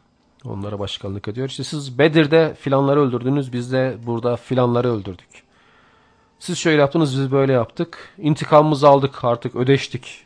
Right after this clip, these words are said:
gibi bir ifade kullanınca Peygamberimiz kimse cevap vermesin demiş olmasına rağmen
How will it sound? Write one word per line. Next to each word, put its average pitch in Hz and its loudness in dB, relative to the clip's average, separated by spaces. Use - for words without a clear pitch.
gibi 131 -6
bir 131 0
ifade 131 2
kullanınca 156 -2
Peygamberimiz 160 -2
kimse 160 -4
cevap 151 0
vermesin 151 -2
demiş 165 4
olmasına 160 2
rağmen 135 0